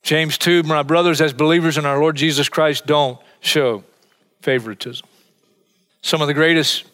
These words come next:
characters in the Bible had a hard time learning this. Jonah. <laughs> Remember? God calls him to go to the Ninevites to preach to them. The Ninevites are bitter enemies of Israel. They're also unkosher, uncircumcised barbarians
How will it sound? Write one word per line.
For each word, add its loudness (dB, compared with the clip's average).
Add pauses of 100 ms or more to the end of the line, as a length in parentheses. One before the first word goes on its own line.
characters 0
in -2
the -2
Bible 0 (680)
had -2
a -2
hard 0
time -4
learning -6
this. -16 (560)
Jonah. -2 (880)
<laughs> -20
Remember? 0 (440)
God 2
calls 4
him 0
to 0
go 4
to 2
the 0
Ninevites 0 (100)
to -6
preach 0
to 0
them. -2 (680)
The -2
Ninevites 2
are 0
bitter 2
enemies 2
of 2
Israel. 0 (120)
They're 2
also 2
unkosher, 0 (560)
uncircumcised 0
barbarians 0